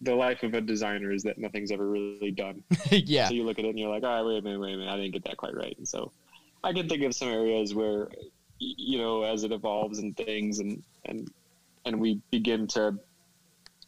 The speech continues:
Speaker 1: iterate on it some more,
Speaker 2: Mm-hmm.
Speaker 1: just areas of improvement that'll help clean it up, but still we'll, we'll keep any equity and integrity that you've developed around it.
Speaker 2: Yeah, and I think that's really important. Like, what you're saying, saying is, like, the life of a designer,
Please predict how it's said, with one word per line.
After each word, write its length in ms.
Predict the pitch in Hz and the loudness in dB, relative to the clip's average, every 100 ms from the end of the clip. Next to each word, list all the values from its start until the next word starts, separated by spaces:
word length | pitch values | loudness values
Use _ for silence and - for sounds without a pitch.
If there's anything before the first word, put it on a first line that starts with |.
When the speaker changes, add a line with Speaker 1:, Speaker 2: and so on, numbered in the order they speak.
| - | -2
Speaker 1:
iterate 320 | 117 113 113 | 2 2 2
on 160 | 110 107 | 0 -2
it 80 | - | -4
some 160 | 113 | -2
more, 280 | 104 107 - - - - | -2 -2 -4 -12 -20 0
Speaker 2:
Mm-hmm. 240 | 185 185 233 | 2 4 2
Speaker 1:
just 180 | 170 143 | 0 0
areas 280 | 135 123 117 | 2 2 0
of 60 | |
improvement 440 | 113 - 117 117 110 | -2 -2 0 -2 -2
that'll 160 | 113 | -2
help 160 | 117 110 | -2 -4
clean 200 | - 135 | -2 2
it 40 | |
up, 200 | 127 110 | 2 0
but 120 | 117 - | -4 -4
still 300 | - 123 117 | -2 0 0
we'll, 160 | 113 - | -2 -6
we'll 160 | 120 123 | -8 -6
keep 300 | - 117 101 | -2 -2 -2
any 240 | 117 113 | -2 0
equity 480 | 107 - 113 110 107 | 0 0 0 2 2
and 120 | 104 | 0
integrity 480 | 104 104 104 104 104 | -2 -2 -2 0 -2
that 160 | 104 104 | -2 -4
you've 160 | 107 - - | -6 -8 -6
developed 340 | 104 104 104 | 0 0 0
around 320 | 104 98 98 - | -2 -2 -4 -8
it. 80 | - - _ _ _ _ _ - - - - - - - - - - - - 208 | -14 -18 _ _ _ _ _ -20 -20 -20 -20 -20 -20 -20 -20 -16 -14 -14 4 6
Speaker 2:
Yeah, 180 | 190 156 | 8 6
and 100 | 147 | 6
I 120 | 175 | 8
think 200 | 202 202 | 6 6
that's 200 | 165 139 | 4 4
really 120 | 143 | 4
important. 480 | 143 123 139 151 - | 4 2 2 2 2
Like, 140 | 127 117 | 0 2
what 100 | 135 | 2
you're 140 | 139 | 4
saying, 420 | 131 139 139 135 - | 4 4 4 0 0
saying 280 | - 135 127 | 2 4 4
is, 100 | 120 | 4
like, 200 | 120 135 | 2 0
the 120 | 123 | 4
life 240 | 123 127 | 6 6
of 80 | 127 | 6
a 80 | 135 | 6
designer, 600 | 131 123 127 131 127 | 6 8 6 6 4